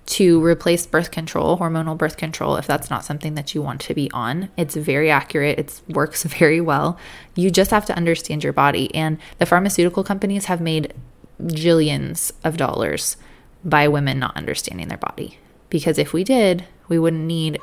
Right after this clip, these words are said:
every single person to be on birth control. I, it's just, honestly, it's a fact. And so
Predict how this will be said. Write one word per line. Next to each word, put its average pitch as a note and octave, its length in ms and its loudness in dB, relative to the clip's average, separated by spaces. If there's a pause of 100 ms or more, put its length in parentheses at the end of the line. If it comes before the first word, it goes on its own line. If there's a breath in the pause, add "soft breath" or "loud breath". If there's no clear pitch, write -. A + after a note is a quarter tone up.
(140)
every D#3+ 260 2
single D3+ 260 -2
person C#3+ 400 -2
to C#3+ 120 -4
be C#3+ 100 -4
on C3 160 -4
birth - 200 -6
control. - 380 -8 (560)
I, C#3+ 220 -4
it's D3+ 260 -2
just, - 320 -4 (500 loud breath)
honestly, C#3+ 420 -2
it's - 140 -6
a D3 40 -10
fact. - 400 -6
And D#3 160 -4
so D3 280 2